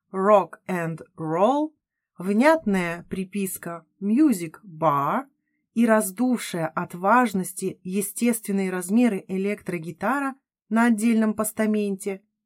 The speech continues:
не оставляли пришедшим времени на раздумья. Вся его глухая боковая стена украшена большими монохромными постерами великих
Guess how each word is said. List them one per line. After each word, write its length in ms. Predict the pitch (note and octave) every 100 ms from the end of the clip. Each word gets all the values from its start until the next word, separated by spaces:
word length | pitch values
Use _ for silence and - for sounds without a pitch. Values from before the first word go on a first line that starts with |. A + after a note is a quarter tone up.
| _ _ _ -
не 180 | D4+
оставляли 600 | D#4 - C4 G#3+ G3 D#3+
пришедшим 760 | D#3 E3+ - A3 C4 - G3 F#3+ _ _ _ -
времени 580 | E3+ F3+ A#3+ C4 A#3 G3+
на 140 | F#3
раздумья. 640 | F#3+ F3+ E3 E3 D#3 D3+ D3+ _ _ _ _ _
Вся 280 | - - D#4+
его 260 | D4 A3 A3
глухая 480 | A3 A3 C#4 C4 G3+
боковая 560 | G3+ A3 A3 B3+ G#3
стена 500 | F#3+ - G#3 C#4 D4+
украшена 680 | - G3 A#3 C4+ - A#3+ A3
большими 840 | F3 E3 - - A3+ C#4 B3 A#3 -
монохромными 840 | F3+ F3 E3+ F#3 G#3+ C4 A3+ F3+ E3
постерами 840 | - A#3 C4 - A#3 A3+ A3 G#3+ _ _ _ _ _ -
великих 800 | E3+ F3 D#3+ G3 A3 A3+ G#3